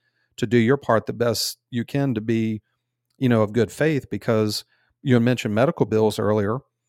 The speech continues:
And I've even had this in our life where we had a lot of medical bills, and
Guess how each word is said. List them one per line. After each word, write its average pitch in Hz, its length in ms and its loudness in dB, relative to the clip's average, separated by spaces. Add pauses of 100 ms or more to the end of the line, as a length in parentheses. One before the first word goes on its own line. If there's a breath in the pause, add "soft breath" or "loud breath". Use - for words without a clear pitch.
(640)
And 110 240 -2
I've 127 180 2
even 113 200 2
had 147 200 2
this 113 160 -2
in 113 80 0
our 110 100 2
life 110 220 0
where 107 80 -2
we 110 120 0
had 139 160 0
a 143 40 0
lot 107 180 -2
of 104 40 -4
medical 107 340 -4
bills, 110 480 0
and 107 420 -4